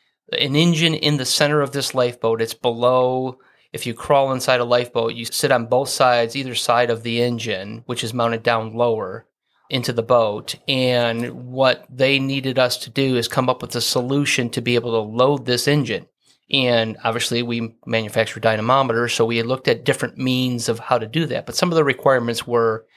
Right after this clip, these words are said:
it had to be portable. You had to be able to bring whatever this device is that we could come up with and carry it to the boat, put it in the boat, install it in the boat, and not modify the boat in any way,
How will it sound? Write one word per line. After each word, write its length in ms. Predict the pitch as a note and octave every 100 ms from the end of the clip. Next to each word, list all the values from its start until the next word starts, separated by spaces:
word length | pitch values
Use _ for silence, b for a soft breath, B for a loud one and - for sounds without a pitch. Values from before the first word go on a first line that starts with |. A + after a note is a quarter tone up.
| b
it 80 | A2+
had 160 | D3 C3
to 40 |
be 80 | D3
portable. 560 | D3+ D3 A#2 A#2 A2+ A#2+
You 120 | A#2+
had 100 | A#2
to 80 | A#2+
be 120 | B2
able 140 | A#2
to 80 | A#2
bring 280 | A2+ C3 C3+
whatever 320 | B2+ A#2+ A#2+
this 200 | A#2+ A#2
device 460 | - A#2 B2 A2+ -
is 160 | C3 B2
that 120 | A#2+
we 120 | A2+
could 120 | -
come 180 | - B2+
up 200 | A#2+ -
with 200 | A#2 A2+
and 200 | A#2 G#2+ b b b -
carry 340 | - C#3 C3
it 120 | B2+
to 80 | -
the 80 | B2
boat, 380 | A#2+ A#2+ A#2+ -
put 160 | C#3
it 100 | B2
in 120 | C#3 B2+
the 40 |
boat, 320 | A#2 A2+ A#2+
install 360 | A#2+ - C#3 C3
it 60 |
in 60 | A#2
the 60 | A2
boat, 340 | A#2 A2+ A2+
and 140 | A#2+
not 240 | B2 A#2+ -
modify 560 | A#2 B2 B2 A#2 A#2
the 100 | A2+
boat 200 | A#2 A#2
in 60 | A#2
any 120 | A#2
way, 460 | A2+ A#2 A2 B2